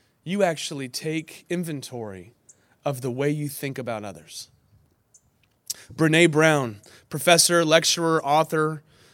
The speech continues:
uh, she's a specialist in courage and shame and vulnerability and empathy. She talks about dehumanization.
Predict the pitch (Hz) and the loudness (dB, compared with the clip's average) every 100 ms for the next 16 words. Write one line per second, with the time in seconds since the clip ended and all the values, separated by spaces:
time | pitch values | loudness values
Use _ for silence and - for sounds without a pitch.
0 | _ - 117 - 160 139 - - 214 190 | _ -10 -8 -6 -6 -4 -4 0 2 2
1 | 185 165 151 143 - 202 196 196 151 135 | -2 -4 -6 -8 2 8 8 8 4 0
2 | - 170 170 170 151 151 160 156 143 156 | 2 4 4 4 0 0 2 2 2 4
3 | 160 160 147 131 151 151 - 139 123 - | 4 4 2 0 -4 -6 -8 -8 -8 -14
4 | _ _ _ _ _ - 180 185 208 202 | _ _ _ _ _ -6 0 4 4 4
5 | 185 165 143 180 160 - 208 190 170 151 | 2 0 0 -6 -6 -6 -2 -2 -2 -2
6 | 156 151 113 | -2 -2 -6